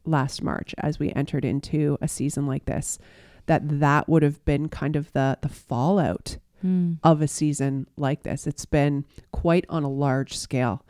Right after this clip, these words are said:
Speaker 1: and happening. Like, I, I'm pretty sure that everyone who's listening has someone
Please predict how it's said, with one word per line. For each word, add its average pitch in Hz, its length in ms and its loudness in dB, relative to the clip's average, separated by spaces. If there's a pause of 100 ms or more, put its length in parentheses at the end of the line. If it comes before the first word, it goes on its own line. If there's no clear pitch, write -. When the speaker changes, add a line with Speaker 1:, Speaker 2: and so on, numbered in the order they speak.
(120)
Speaker 1:
and 208 120 4
happening. 294 440 2 (280)
Like, 196 140 4
I, 190 180 8
I'm 190 140 4
pretty 269 240 6
sure 170 260 4
that 165 160 2
everyone 160 360 4
who's 143 180 0
listening 208 460 2 (760)
has - 420 2
someone 185 720 4